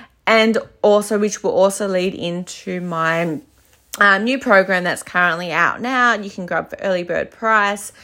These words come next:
which is Body Bliss Blueprint, which is all about going much deeper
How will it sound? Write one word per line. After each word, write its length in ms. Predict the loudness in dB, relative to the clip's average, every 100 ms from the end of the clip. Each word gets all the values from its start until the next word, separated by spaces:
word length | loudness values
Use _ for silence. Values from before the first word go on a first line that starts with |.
| -16 -8
which 220 | -8 -8
is 140 | -10
Body 300 | -4 -4 -4
Bliss 380 | -8 -10 -10 -14 _
Blueprint, 680 | -6 0 0 0 -2 -4 -4
which 180 | -10 -8
is 140 | -8
all 260 | -4 -2 0
about 540 | -2 -2 -2 -2 -6 -6
going 460 | -4 -4 -8 -12 -8
much 420 | 0 0 0 -2
deeper 600 | 0 0 2 4 4